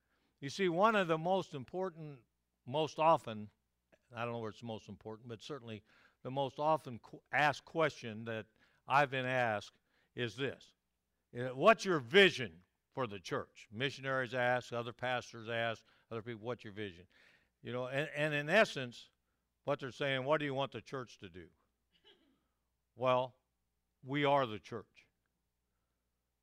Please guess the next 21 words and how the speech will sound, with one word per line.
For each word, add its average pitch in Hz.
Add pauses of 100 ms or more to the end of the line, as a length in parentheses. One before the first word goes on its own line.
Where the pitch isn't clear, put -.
(260)
So 139
in 147
essence, 151 (100)
it's 117
what 135
I 131
want 123 (180)
you 139
to 120 (120)
do. 95
And 98
some 170
are 139
really 135
saying, 120
"What, 190
what's 185
your, 156 (140)
what's 165
your 170
goals 139